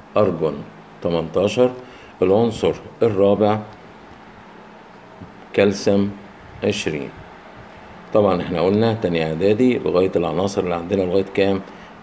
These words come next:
عشرين، كالسيوم عشرين بس. بعد كده في تانية ثانوي في الكيمياء إن شاء الله بنبدأ ناخد عناصر تانية وتوزيع إيه؟ جديد. خلاص، مختلف تمامًا. نبدأ أول حاجة كده، لما يجي يقول لي حدد موضع،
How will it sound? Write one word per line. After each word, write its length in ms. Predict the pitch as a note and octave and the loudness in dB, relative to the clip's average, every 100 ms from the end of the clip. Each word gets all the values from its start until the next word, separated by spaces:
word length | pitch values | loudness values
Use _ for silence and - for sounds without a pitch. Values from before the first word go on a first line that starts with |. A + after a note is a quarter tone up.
| - - | -20 -6
عشرين، 460 | F2 - - F#2+ E2 - | -6 -4 -4 -4 -4 -2
كالسيوم 320 | G2 F#2+ - E2 | -2 -2 -2 -4
عشرين 400 | E2+ - F#2 E2 | -4 -4 -4 -4
بس. 300 | D#2 - - - - - - | -6 -8 -16 -18 -18 -4 0
بعد 240 | G2 F2+ | 0 -2
كده 340 | F#2+ G#2+ B2+ C4 | -2 2 2 0
في 140 | - | -4
تانية 240 | F#2 F2+ | -4 -2
ثانوي 320 | F2 - F#2+ E2+ | -2 -4 -4 -4
في 60 | |
الكيمياء 540 | F2 - G#2+ A#2 B2 - | -6 -2 2 2 0 -2
إن 60 | |
شاء 200 | E2+ F2+ | -4 -2
الله 200 | D#2+ F2 | 0 0
بنبدأ 400 | F#2 F2 F2 F2+ | 0 -2 -2 0
ناخد 400 | D#2 F2+ F2+ F#2 F2 - - - - | 0 -2 -2 -4 -4 -10 -20 -12 -4
عناصر 420 | F2 F2+ F2+ E2+ | -2 -2 -2 -4
تانية 480 | - G2 A2 A#2+ A#2 | 0 2 2 2 -2
وتوزيع 420 | F2 F2 D#2+ F2+ F#2 | -4 -2 -2 -2 -4
إيه؟ 320 | - F2 F2 - G2 | -2 -4 -4 -8 -4
جديد. 280 | A2 F#2+ - - - - - - - | -2 -2 -6 -14 -20 -20 -20 -20 -6
خلاص، 300 | F2 G2+ G#2+ | 0 0 0
مختلف 400 | F#2 - G2 F#2+ | -6 0 0 0
تمامًا. 260 | - D#2 C#2 C#2+ - - - - - | -2 -4 -6 -12 -20 -20 -20 -20 -4
نبدأ 300 | A2 C#3+ C#3 - | 0 2 0 2
أول 300 | A#2+ A2 - | 2 2 0
حاجة 240 | G#2+ F#2+ | -2 -2
كده، 180 | F2 C#2 - - - - - - | -2 -8 -10 -20 -20 -20 -20 -6
لما 180 | G2 G2+ | 0 2
يجي 120 | B2+ | 4
يقول 140 | C#3 C#3 | 4 4
لي 80 | |
حدد 340 | B2+ C3+ C3 F#2+ | 2 0 0 2
موضع، 380 | A2 A#2 A#2+ | 2 4 2